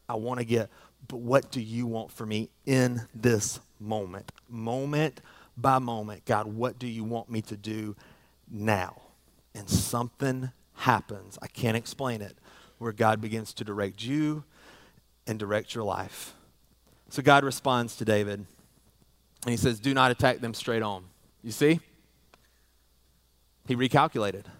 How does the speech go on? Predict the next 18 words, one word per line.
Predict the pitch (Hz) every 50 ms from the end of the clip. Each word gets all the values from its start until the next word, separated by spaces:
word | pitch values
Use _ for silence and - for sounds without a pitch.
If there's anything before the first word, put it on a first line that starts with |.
| - - _ _ _ _ _ _ _ _ _ _ _ _ _ _ _ _ _ -
God | 139 131 123
says, | - 143 127 120
"Don't | 117 143 139 156 175 - -
attack | - 156 - 180 175 165 151 139
them | 151 147 143 143
straight | - - 156 139 135 147
on. | 151 120 107 113 120 127 - _ _ -
Instead, | 139 135 - - 170 151 131 -
circle | - - 160 160 165 - 202 202 202 180 135
around | 160 160 151 131 120 113 110 113 123 139 143 - - _ _ _ _ _ _ _ _ _ - - - - - -
behind | 139 123 - - - 160 151 151 156 156 160 165 139
and | 135 131
attack | 127 - - - 143 143 147 -
them | 131 135 131 131 127 127
near | 127 127
the | 120 120
poplar | - 139 131 117 - 117 104
trees. | 104 - - 104 101 104 104 107 - -